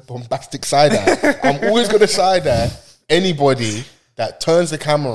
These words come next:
Speaker 1: on and cries to the camera. I'm sorry. Not sorry.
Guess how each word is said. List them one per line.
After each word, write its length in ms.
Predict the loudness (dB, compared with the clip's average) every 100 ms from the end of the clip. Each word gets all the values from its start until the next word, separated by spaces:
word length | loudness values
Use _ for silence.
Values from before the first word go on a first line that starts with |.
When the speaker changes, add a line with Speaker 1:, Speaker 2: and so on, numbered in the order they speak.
| -6
Speaker 1:
on 160 | -8 -8 -6
and 200 | -6 -8
cries 540 | -2 0 2 0 -4 -12 _ -12
to 100 | -10
the 80 |
camera. 460 | -6 -4 -4 -6 -12 -10
I'm 160 | -6 -6
sorry. 540 | -6 -2 -2 -2 -8 -12 _ _ _ _ _ _ -20 -20 -20 -6
Not 220 | -4 -4
sorry. 420 | -4 -4 -6 -10